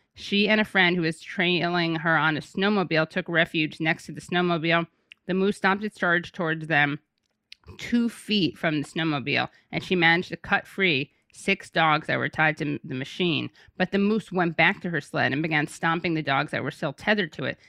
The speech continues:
standing over the dogs and trampling them repeatedly for over an hour. "I've never felt so helpless in my life," Watkins wrote. "He could not leave us alone, and he even stood over top of the team, refusing to retreat."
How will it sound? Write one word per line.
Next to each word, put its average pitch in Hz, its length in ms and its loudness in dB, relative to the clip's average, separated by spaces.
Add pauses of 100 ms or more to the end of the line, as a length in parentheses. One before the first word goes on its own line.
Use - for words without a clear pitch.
(100)
standing 202 520 2
over 185 160 0
the 175 80 0
dogs 147 280 -2
and 156 140 -4
trampling 175 420 0
them 156 160 0
repeatedly 220 520 -2
for - 240 -10
over 202 220 0
an 135 240 -2 (120)
hour. 185 520 0 (680)
"I've 185 140 2
never 254 240 2
felt 233 220 0
so 214 100 2
helpless 196 360 -2
in 196 60 -2
my 175 140 0
life," 165 440 2
Watkins 143 440 -6
wrote. 147 280 -2 (260)
"He 214 140 -2
could 208 140 0
not 202 260 4
leave 233 160 0
us 220 140 -4
alone, 208 360 0
and 160 120 0
he 202 80 2
even 208 220 0
stood 208 360 -4 (140)
over 190 340 -2
top 196 380 0
of 175 140 -6
the 180 100 -4
team, 208 320 -2
refusing 185 420 -2
to 180 100 -8
retreat." 165 600 -6